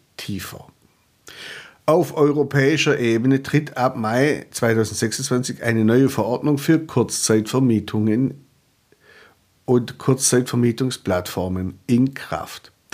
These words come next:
Betroffen sind Anbieter wie Airbnb oder Booking. Die wichtigsten Punkte sind Registrierungsverpflichtungen für Vermietungsangebote, Datenübermittlung der Plattform an Behörden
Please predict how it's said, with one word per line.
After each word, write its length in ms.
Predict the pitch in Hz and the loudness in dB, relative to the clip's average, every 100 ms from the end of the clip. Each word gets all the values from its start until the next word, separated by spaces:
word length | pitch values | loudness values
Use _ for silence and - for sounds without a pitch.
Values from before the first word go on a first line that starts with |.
| - - - - | -14 -14 -16 -2
Betroffen 460 | 135 123 147 139 139 | -2 2 2 2 0
sind 200 | 123 104 | -2 -2
Anbieter 460 | 110 107 107 95 | 0 0 0 0
wie 220 | 104 98 - | 0 -2 -2
Airbnb 960 | 110 113 110 110 104 98 107 110 113 - - | 0 0 0 0 0 0 0 2 0 -6 -4
oder 240 | 98 110 | -2 -2
Booking. 580 | - 101 117 - 85 95 - _ - - - _ | -4 -8 -12 -10 -10 -10 -18 _ -20 -20 -20 _
Die 100 | 123 | 4
wichtigsten 540 | 143 147 170 - 175 | 4 2 -4 -2 -2
Punkte 340 | - 123 117 120 | 0 0 0 0
sind 380 | - 120 143 143 _ - | 0 2 2 -2 _ -4
Registrierungsverpflichtungen 1900 | 123 143 143 135 - - 135 135 127 120 139 139 143 139 143 139 - 139 143 | 0 0 0 -2 -2 0 2 4 4 4 2 2 0 0 -2 -2 0 2 2
für 320 | 143 - 120 104 | 0 0 2 2
Vermietungsangebote, 1600 | - 101 98 98 95 - 110 104 104 104 110 110 117 117 127 123 - | -2 -2 0 -2 -4 -4 -4 -4 -4 -4 -4 -4 -4 -2 -4 -8 -2
Datenübermittlung 920 | 117 117 113 131 117 117 120 117 123 | 0 0 -2 0 2 2 0 0 -4
der 120 | 110 | -2
Plattform 580 | 101 - 90 - 104 117 | -4 -4 -8 -4 -4 -2
an 200 | - 98 | -4 -4
Behörden 600 | 98 85 82 85 101 101 | -4 -6 -8 -8 -10 -12